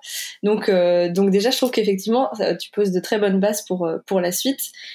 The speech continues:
Et donc, euh, maintenant qu'on sait tout ça, euh, est-ce que tu peux nous parler plus précisément des réseaux de l'attention, puisque tu nous as dit que tu les avais, euh, étudiés pendant trois ans. Euh, qu'est-ce que c'est ?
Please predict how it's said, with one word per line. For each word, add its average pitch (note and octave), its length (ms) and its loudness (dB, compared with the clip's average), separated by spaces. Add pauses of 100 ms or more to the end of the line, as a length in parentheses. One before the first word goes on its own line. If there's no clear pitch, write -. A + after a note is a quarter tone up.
(140)
Et G3 100 2
donc, A#3+ 320 2
euh, F3 240 2
maintenant G3 340 2
qu'on G#3+ 140 0
sait G3 180 -2
tout E3+ 120 -6
ça, - 260 0 (480)
euh, F3 540 2
est-ce F#3+ 160 -2
que C#4 80 2
tu - 180 -2
peux A3+ 80 4
nous G#3+ 140 2
parler G3 240 4
plus G3+ 100 -4
précisément G3 580 2
des F#3 120 2
réseaux F3+ 220 2
de E3 40 -6
l'attention, E3+ 420 -2
puisque E4+ 220 -6
tu F#3+ 140 -6
nous F3 120 -2
as E3 40 0
dit F#3+ 140 -4
que F#3+ 60 -10
tu - 100 -8
les E3+ 160 -2
avais, E3+ 300 -2
euh, D#3+ 120 -4 (100)
étudiés F#3+ 460 -2
pendant E3+ 280 -4
trois E3+ 360 -2
ans. B3+ 160 0 (440)
Euh, E3+ 180 0
qu'est-ce G3 200 0
que G3 100 2
c'est ? A#3+ 380 0